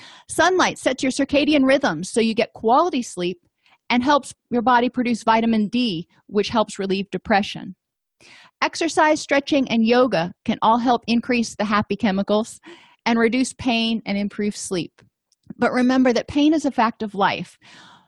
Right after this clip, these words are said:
So think about the best way for you to deal with pain. There are many options other than drugs that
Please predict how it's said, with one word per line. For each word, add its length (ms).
So 400
think 200
about 480
the 160
best 380
way 160
for 180
you 320
to 100
deal 260
with 180
pain. 360
There 160
are 100
many 320
options 640
other 280
than 200
drugs 580
that 280